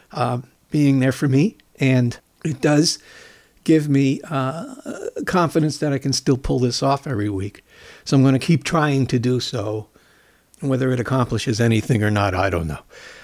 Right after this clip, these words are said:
But, uh, thank you again. And, uh, to those of you who, uh, <clears throat> have been reached out to me, uh, if I haven't gotten back to you,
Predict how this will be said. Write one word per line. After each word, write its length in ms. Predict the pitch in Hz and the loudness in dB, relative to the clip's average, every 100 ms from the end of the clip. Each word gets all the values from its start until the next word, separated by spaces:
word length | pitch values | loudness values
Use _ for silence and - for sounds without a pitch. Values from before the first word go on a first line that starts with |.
| - - | -12 -6
But, 300 | 107 - 113 | -4 -4 -8
uh, 160 | 104 | -8
thank 320 | 117 135 117 | -4 -4 -2
you 160 | 113 110 | -4 -4
again. 380 | 101 107 101 117 _ _ _ _ _ _ _ - | -4 -4 -4 -6 _ _ _ _ _ _ _ -12
And, 220 | 214 175 | -10 -6
uh, 140 | 190 190 | -6 -6
to 160 | 151 185 | 0 2
those 300 | 190 190 175 | 6 6 4
of 120 | 156 | 2
you 160 | 165 160 | 0 2
who, 200 | 165 160 | 2 0
uh, 180 | 156 160 | 0 -2
<clears throat> 40 | - | 2
have 380 | 175 147 143 | 4 4 2
been 220 | 135 151 151 | 2 0 2
reached 280 | 156 - | 0 2
out 200 | 151 180 | 0 0
to 80 | - | 0
me, 260 | 131 123 - | 0 0 -2
uh, 100 | 127 | -6
if 300 | 143 135 156 | -6 -6 -2
I 40 | |
haven't 180 | 147 143 | -2 0
gotten 180 | 135 123 | 0 0
back 220 | 135 135 | -2 -4
to 100 | - | -4
you, 260 | 120 123 | -4 -4